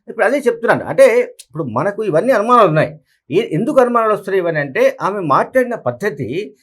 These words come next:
ఖచ్చితంగా బీఆర్ఎస్ ప్రభుత్వాన్ని, అంటే బీఆర్ఎస్ ప్రభుత్వ హయాంలో జరిగిన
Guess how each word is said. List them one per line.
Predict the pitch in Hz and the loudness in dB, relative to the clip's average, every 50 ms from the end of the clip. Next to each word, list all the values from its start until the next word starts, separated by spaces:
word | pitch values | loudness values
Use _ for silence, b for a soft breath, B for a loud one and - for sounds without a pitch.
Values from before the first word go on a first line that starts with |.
| _ _ _ _ 143 | _ _ _ _ -12
ఖచ్చితంగా | - - - 254 - - 240 226 233 247 262 - 202 202 214 240 233 - | -12 -6 -8 -6 -4 -2 -4 -2 -2 -2 0 2 2 2 2 2 0 -4
బీఆర్ఎస్ | 110 147 196 226 233 247 208 - - _ | -4 -2 0 0 0 0 -2 -4 -10 _
ప్రభుత్వాన్ని, | - 160 175 233 254 254 - - 233 233 240 247 233 202 202 214 220 - - _ _ _ - | -4 -4 -4 -4 -6 -6 -4 -2 -2 -2 -2 -2 -2 -4 -4 -6 -8 -12 -16 _ _ _ -8
అంటే | - 208 | -8 -6
బీఆర్ఎస్ | 160 139 165 214 226 233 220 170 - - 202 208 202 202 196 196 - - - _ _ | -4 0 2 2 2 2 0 -4 -6 -6 -4 -4 -4 -2 -4 -6 -8 -10 -14 _ _
ప్రభుత్వ | 147 175 180 160 160 - 214 208 175 135 - - - | -4 -4 -4 -6 -8 -2 0 2 2 2 0 -4 -6
హయాంలో | 120 139 165 190 202 196 196 190 165 | -2 0 0 0 0 0 -2 -4 -2
జరిగిన | 131 139 143 147 147 147 151 147 143 143 | -4 -4 -6 -6 -6 -4 -4 -4 -6 -8